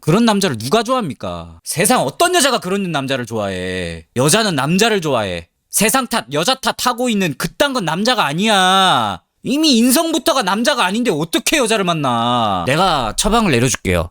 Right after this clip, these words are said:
운동해. 당신이 덤벨 드는 거 말고는 할 수 있는 게 없어. 세상 탓하면 바뀌어? 뭐 혁명이라도 일으킬 거야? 세상 여자들이 나를 거들떠보게 할 것이다, 이럴 거야? 그냥 헬스장 가서 덤벨 드는 게 더 빠르지? 헬스장 가서 운동하면 다 해결되는 건데 왜 그걸 세상 탓하고 자빠졌어?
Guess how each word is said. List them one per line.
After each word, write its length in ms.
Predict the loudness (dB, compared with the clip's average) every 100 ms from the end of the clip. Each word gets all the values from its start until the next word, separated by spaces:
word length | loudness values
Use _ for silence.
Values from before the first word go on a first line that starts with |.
| -2
운동해. 520 | 2 2 4 2 0 _ _
당신이 720 | -2 2 4 4 4 4 2 -2 -4
덤벨 340 | 0 2 2
드는 240 | 2 0 0
거 80 | 2
말고는 280 | 2 2
할 80 | 2
수 120 | 2
있는 180 | 0 0
게 80 | 0
없어. 540 | -2 0 0 2 0 -4 _
세상 280 | -4 0 0
탓하면 500 | 0 -2 0 0 0
바뀌어? 460 | -2 -2 0 0 -2 _
뭐 140 | 0 2
혁명이라도 540 | 4 6 4 2 -2
일으킬 280 | -4 -4 -2
거야? 300 | 0 0 0 _ -4
세상 340 | 0 0 2
여자들이 520 | 2 0 0 -2 -4 -4
나를 360 | -2 0 -2 -4 -2
거들떠보게 580 | 0 2 2 0 0
할 120 | 0 0
것이다, 520 | -4 -2 -2 -4 -6
이럴 220 | -2 0
거야? 300 | 2 0 0 _ -2
그냥 220 | 0 4
헬스장 360 | 2 2 2
가서 180 | 2 0
덤벨 300 | 0 2 2
드는 140 | 2 0
게 80 |
더 80 | 0
빠르지? 520 | 0 0 2 0 -2 -4 -2
헬스장 400 | -2 0 0 0
가서 300 | 0 -2 0
운동하면 600 | -2 -2 0 2 2 0
다 180 | -2 0
해결되는 480 | 2 2 2 2 0
건데 300 | -2 -2 -4
왜 240 | 0 0 0
그걸 300 | -4 -4 -2
세상 260 | -2 -2
탓하고 300 | -2 -2 -2
자빠졌어? 1000 | -2 -2 -2 -2 -2 -2 -2 -2 -2 -2